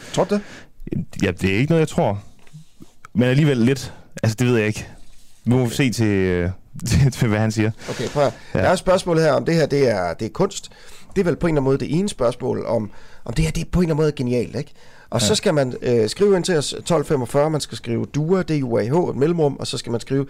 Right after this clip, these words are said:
Speaker 1: "Det er genialt." Man kan også skrive, øh, "Vi er fuldstændig til grin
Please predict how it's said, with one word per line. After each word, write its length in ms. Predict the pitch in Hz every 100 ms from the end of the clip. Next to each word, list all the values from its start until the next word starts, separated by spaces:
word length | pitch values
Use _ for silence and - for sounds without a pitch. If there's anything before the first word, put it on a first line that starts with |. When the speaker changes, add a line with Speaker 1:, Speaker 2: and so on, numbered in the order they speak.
| -
Speaker 1:
"Det 60 | 131
er 40 |
genialt." 440 | 120 113 95 - - - - - - - - - - - -
Man 120 | - 135
kan 100 | 156
også 140 | -
skrive, 360 | - 135 156 160 - - - - - - - -
øh, 240 | 120 117
"Vi 80 | 139
er 40 |
fuldstændig 600 | 135 196 196 - 180 147
til 120 | 120 143
grin 260 | 143 113